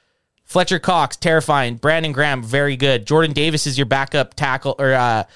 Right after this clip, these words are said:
defensive tackle. Very good. Darius Slay is arguably, a lot of people will tell you, is the best corner in the N F C East.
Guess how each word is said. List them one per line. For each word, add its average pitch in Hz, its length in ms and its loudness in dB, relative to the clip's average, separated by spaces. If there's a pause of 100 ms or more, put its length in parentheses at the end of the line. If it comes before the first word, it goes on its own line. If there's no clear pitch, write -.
(180)
defensive 127 320 -2
tackle. 123 360 -2
Very 147 320 0
good. 123 240 0 (300)
Darius 170 380 0
Slay 170 280 2
is 143 120 2
arguably, 156 720 0 (180)
a 143 80 2
lot 160 180 4
of 151 40 -4
people 160 220 0
will 147 60 2
tell 160 200 0
you, 151 200 0
is 139 160 0
the 139 80 -4
best 147 260 0
corner 151 420 2
in 143 360 0 (300)
the 147 100 2
N 156 120 2
F 139 60 -4
C - 160 -4
East. 143 520 -4